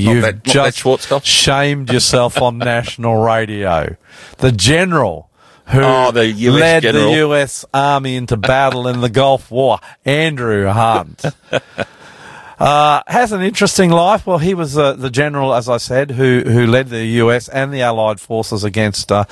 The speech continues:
Speaker 1: Saddam Hussein. He was born on this day, nineteen thirty-four, died two thousand and twelve. Mats Wilander.
Speaker 2: Hmm, Wilander.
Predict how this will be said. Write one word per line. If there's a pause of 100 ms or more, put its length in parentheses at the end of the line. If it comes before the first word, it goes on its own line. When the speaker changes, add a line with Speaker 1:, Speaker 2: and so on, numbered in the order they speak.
(200)
Speaker 1:
Saddam
Hussein.
He
was
born
on
this
day, (320)
nineteen
thirty-four,
died
two
thousand
and
twelve.
Mats
Wilander. (1400)
Speaker 2:
Hmm, (320)
Wilander.